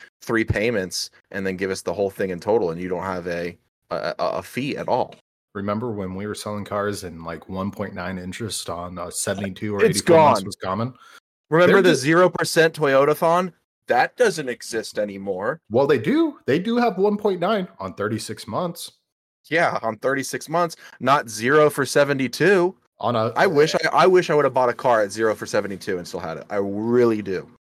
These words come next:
Speaker 2: Remember when Corollas had a starting price of seven, seventeen grand?
Speaker 1: Yeah, that's gone.
Speaker 2: Now, now they're twenty,
Speaker 1: Or the
Speaker 2: twenty-eight.
Speaker 1: Chevy, what was it? The Chevy Spark for eleven?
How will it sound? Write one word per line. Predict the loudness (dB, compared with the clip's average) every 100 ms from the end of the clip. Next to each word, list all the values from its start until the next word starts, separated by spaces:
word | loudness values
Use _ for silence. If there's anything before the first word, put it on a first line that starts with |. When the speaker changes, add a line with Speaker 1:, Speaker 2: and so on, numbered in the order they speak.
| -4
Speaker 2:
Remember | 0 0 0
when | 0 0
Corollas | -4 -4 -2 -2 -2 -4
had | -4
a | -4
starting | -6 -4 -4
price | -4 -4 -4
of | -8 -10
seven, | -6 -6 -4 -6 -8 -12 _ _ _
seventeen | -4 -4 -4 -6 -4
grand? | -6 -6 -10 _ _ _
Speaker 1:
Yeah, | -4 -4 -8 _ _
that's | -2 -2
gone. | -4 -2
Speaker 2:
Now, | -2 -6 _ _
now | -6 -2 0
they're | 0
twenty, | -2 -4 -4 -8 -10 2
Speaker 1:
Or | 4
the |
Speaker 2:
twenty-eight. | 4 4
Speaker 1:
Chevy, | 2 2 0 0
what | 0
was | 2
it? | 0
The | -2
Chevy | 2 0 0
Spark | -4 0 2 2 2
for | 2
eleven? | 2 2 0 0 -2